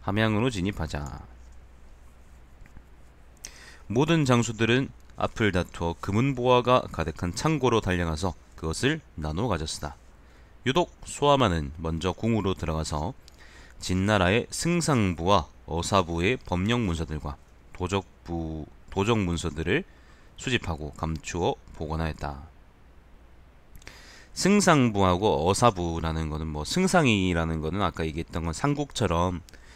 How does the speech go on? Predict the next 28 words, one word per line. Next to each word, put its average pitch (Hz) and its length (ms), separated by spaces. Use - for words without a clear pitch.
그 85 100
국정을 113 500
총괄하는 131 1160
대신입니다. 82 600
어사라는 98 580
건 87 140
아까 82 160
얘기했던 82 320
것처럼 80 220
감찰관이라 90 600
그랬죠. 76 360
그리고 90 320
도적문서라는 104 840
거는, 90 360
여기서 90 320
도적이라는 110 800
거는 85 240
뭐, 87 160
우리가 90 380
그 80 180
칼 139 180
들고 135 160
날뛰는 85 420
그 80 320
최순실 117 440
그런 85 260
게 87 80
아니고, 95 360